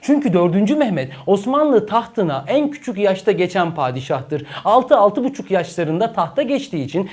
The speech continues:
devlet yönetiminden yoksundur maalesef. Dolayısıyla bu dönemde arkadaşlar Hatice Turhan Sultan'ın önerileriyle ne oluyor?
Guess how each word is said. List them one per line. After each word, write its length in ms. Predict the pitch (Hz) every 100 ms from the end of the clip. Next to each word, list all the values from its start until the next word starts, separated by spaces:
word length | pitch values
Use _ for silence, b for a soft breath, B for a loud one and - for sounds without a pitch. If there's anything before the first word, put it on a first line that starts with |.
| B
devlet 360 | 185 190 269 294
yönetiminden 680 | 226 196 196 170 160 240 285
yoksundur 680 | 160 165 - - 269 175
maalesef. 580 | 135 120 113 113 226 240 B B
Dolayısıyla 680 | 196 208 233 226 277 220 240 B B
bu 160 | 214 262
dönemde 420 | 254 214 190 170
arkadaşlar 600 | 156 165 151 147 240 247
Hatice 420 | 180 185 226 302
Turhan 380 | 262 262 294 320
Sultan'ın 680 | 311 262 190 190 156 247 - B B -
önerileriyle 880 | 202 220 226 226 240 240 156 185 269 B
ne 60 | 175
oluyor? 460 | 233 214 151 214